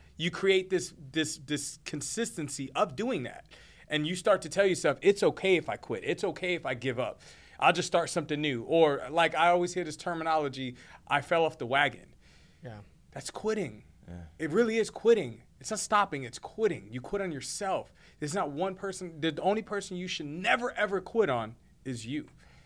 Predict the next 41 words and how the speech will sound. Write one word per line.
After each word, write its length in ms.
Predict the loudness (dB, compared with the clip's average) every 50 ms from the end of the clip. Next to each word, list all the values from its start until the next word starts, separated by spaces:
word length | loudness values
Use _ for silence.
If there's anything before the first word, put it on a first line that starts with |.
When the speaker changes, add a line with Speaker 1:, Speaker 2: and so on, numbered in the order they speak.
| -20 -20 -18 -14
Speaker 3:
Yeah. 180 | -14 -12 -14 -14 -18 -20 -20 -20 -20 -20 -20 -20 -20 -20 _ _ -8
But 100 | -6 -4
you 60 | -2
know 80 | -2 -2
what's 100 | -2 -4
the 80 | -6 -8
funny 220 | -6 -4 -4 -4
thing 120 | -4 -4 -4
with, 140 | -4 -4 -4
like, 280 | -6 -6 -8 -12 -14 -10
the 100 | -8 -8
whole 320 | -6 -4 -4 -4 -4 -6
"I'm 80 | -6 -8
falling 420 | -12 -10 -6 -6 -4 -4 -4 -6
off 240 | -6 -8 -8 -8 -10
the 80 | -12 -10
wagon" 440 | -6 -4 -4 -4 -4 -4 -6 -6 -6
thing? 400 | -6 -4 -4 -4 -4 -4 -6 -10 -16 _ _ -20 -20 -20 -20 -20 -20 -20 -20 -20 -20 _ _ -16 -12
It's 160 | -12 -10 -10
kinda 320 | -6 -2 -2 0 2 2 2
like 340 | 4 4 2 2 0 -4 -8 -18 -20 -20 -20 -20 -20 -20 -20 -20 -12
not 480 | -6 -4 -2 -2 0 -2 -2 -4 -8 -12
taking 340 | -8 -4 -4 -4 -4 -6 -8
responsibility 1000 | -8 -8 -8 -6 -6 -6 -6 -6 -8 -10 -8 -6 -4 -4 -4 -4 -4 -6 -6 -8 -10 -8
for 100 | -6 -6
actually 480 | -4 -4 -4 -4 -6 -8 -10 -12 -12 -12 -16 -20 -18 -16 -14 -14
jumping 520 | -10 -6 -2 0 0 0 -2 -2 -4 -4 -4
off 260 | -4 -6 -6 -8 -8
the 100 | -10 -8
wagon. 540 | -6 -4 -4 -4 -6 -6 -8 -10 -10 -10 -10 -8
Speaker 1:
Mm. 160 | -6 -4 -2
Speaker 2:
Yeah. 240 | -2 -2 -2 -4 -8 -10 -14 -20 _ _ _ _ _ -20 _ -20 _ _ -20 -20 _ _ -18
That's 160 | -18 -18 -16
true. 280 | -12 -10 -8 -8 -8 -10 -8
Speaker 1:
Mm-hmm. 140 | -4 -2 -2
Speaker 3:
You 80 | 0
know, 340 | 0 2 2 0 0 -2 -6 -6 -2
'cause 300 | -2 -2 -2 -4 -12 -10 -6 -2 0 0 0
<laughs> 280 | -2 -4 -20 -20 -16 -6
you're 140 | -2 0 2
right, 300 | 4 4 4 4 2 -2